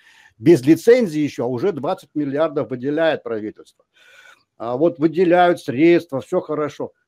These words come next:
Так чего же не хватает тогда в России, если государство так вот финансирует, так вот регулирует хорошо? А, но вот за рубежом, вот видите, регулируется все,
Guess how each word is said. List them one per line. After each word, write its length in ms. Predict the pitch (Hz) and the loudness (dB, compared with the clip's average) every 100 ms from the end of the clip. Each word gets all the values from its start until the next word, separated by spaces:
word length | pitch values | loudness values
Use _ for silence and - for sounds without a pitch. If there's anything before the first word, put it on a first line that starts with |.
| _ - | _ -20
Так 100 | - | -8
чего 380 | - 156 208 175 | -2 2 4 4
же 100 | 135 | 2
не 100 | 135 | -2
хватает 680 | 135 160 170 196 120 117 - | 0 -2 0 0 0 -4 -12
тогда 240 | 120 135 139 | -8 -6 -2
в 40 | |
России, 500 | 170 170 180 147 113 123 | -2 -2 -2 -2 -2 -4
если 320 | - 139 - _ - | -6 -8 -8 _ -10
государство 560 | 131 156 143 190 160 139 | -8 -4 0 2 2 -2
так 280 | - 156 143 | 0 -2 0
вот 140 | 139 | -2
финансирует, 880 | - 147 143 - 131 175 151 147 147 | 2 2 2 0 2 2 4 2 2
так 220 | 147 - | -2 -2
вот 160 | 143 - | -4 -2
регулирует 680 | 143 131 147 143 175 156 147 | -2 0 2 4 4 4 0
хорошо? 600 | 143 139 139 - 139 123 _ _ _ _ | -2 0 -2 -2 -4 -6 _ _ _ _
А, 680 | - 127 123 123 123 117 117 - _ _ _ | -6 -2 0 2 2 2 0 -4 _ _ _
но 200 | 147 151 | -2 2
вот 160 | 170 135 | 2 4
за 100 | 165 | 2
рубежом, 580 | 170 165 170 180 196 175 | 2 0 -2 -2 -2 0
вот 160 | 156 170 | -2 -2
видите, 360 | 170 151 135 | -2 -2 -2
регулируется 600 | 127 123 135 160 147 - - | -6 -2 0 0 -2 -8 -14
все, 260 | - 156 | -4 -4